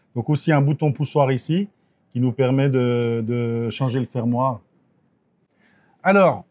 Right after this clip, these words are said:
Speaker 2: moi, ce que j'aime particulièrement aussi chez Hublot, c'est le travail de la couleur et du saphir. D'ailleurs, quand on parle de couleur chez Hublot, Stéphane, est-ce que tu peux faire un plan sur le,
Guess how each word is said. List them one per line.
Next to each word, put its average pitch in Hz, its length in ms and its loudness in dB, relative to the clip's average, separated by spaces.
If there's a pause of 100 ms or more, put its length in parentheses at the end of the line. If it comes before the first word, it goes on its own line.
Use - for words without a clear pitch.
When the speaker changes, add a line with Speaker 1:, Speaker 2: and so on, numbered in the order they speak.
(100)
Speaker 2:
moi, 190 180 4
ce - 60 -6
que 214 100 2
j'aime 180 200 2
particulièrement 175 800 2
aussi 151 300 0
chez 135 140 -6
Hublot, 165 340 0
c'est 170 200 0
le 139 140 0
travail 190 420 2
de 151 100 0
la 131 140 2
couleur 208 540 0 (240)
et 180 80 2
du 180 120 2
saphir. 180 460 -2
D'ailleurs, 170 320 2 (260)
quand 165 160 -2
on 196 80 2
parle 196 240 4
de 151 80 4
couleur 208 380 2
chez 175 140 0
Hublot, 185 420 2 (400)
Stéphane, 202 420 2
est-ce 170 140 -2
que 180 60 0
tu 180 160 -4
peux 214 180 -4
faire 185 220 0
un 165 100 2
plan 202 240 0
sur 160 180 -4
le, 135 440 -2